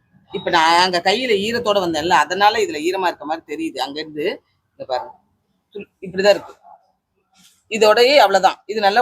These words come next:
உணர்ந்துருச்சு. இது அப்படியே நல்லா எடுத்துடலாம். பாருங்க,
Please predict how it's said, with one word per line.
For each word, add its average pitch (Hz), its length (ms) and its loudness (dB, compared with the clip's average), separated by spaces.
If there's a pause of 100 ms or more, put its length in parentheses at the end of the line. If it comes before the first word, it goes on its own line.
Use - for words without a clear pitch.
உணர்ந்துருச்சு. 208 500 -4 (220)
இது 190 120 0
அப்படியே 190 260 0
நல்லா 185 240 0
எடுத்துடலாம். 147 440 -10 (720)
பாருங்க, 196 240 2